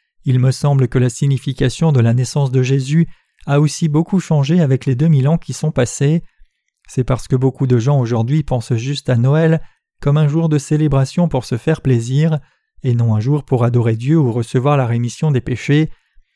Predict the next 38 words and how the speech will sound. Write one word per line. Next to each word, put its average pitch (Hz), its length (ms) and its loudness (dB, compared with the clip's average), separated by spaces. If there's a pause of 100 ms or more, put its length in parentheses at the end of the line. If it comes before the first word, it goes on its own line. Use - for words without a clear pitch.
(260)
Cependant, 120 580 0 (460)
la 113 140 2
vraie 113 160 2
signification 131 840 0
de 123 100 2
Noël 131 340 2
se 135 140 -4
trouve 139 320 -2
en 135 100 2
ruminant 151 400 2
sur 156 220 -2
le 147 100 2
fait 165 220 -2
que 143 160 0
Jésus 147 400 2
est - 20 4
le 147 100 2
sauveur 147 360 0
des 143 100 0
pécheurs. 147 580 0 (760)
Dieu 131 260 0
a 127 60 2
révélé 127 400 2
cette 123 220 -2
vraie 120 160 0
signification 127 800 -4
à 127 60 -2
Siméon, 151 480 0 (540)
et 160 80 2
Simon 175 480 2
l'a 147 180 2
relayée 160 460 2
à 139 80 2
tous 180 160 -4
les 131 200 2
autres 185 220 -2
en 131 80 2
disant, « 131 460 -2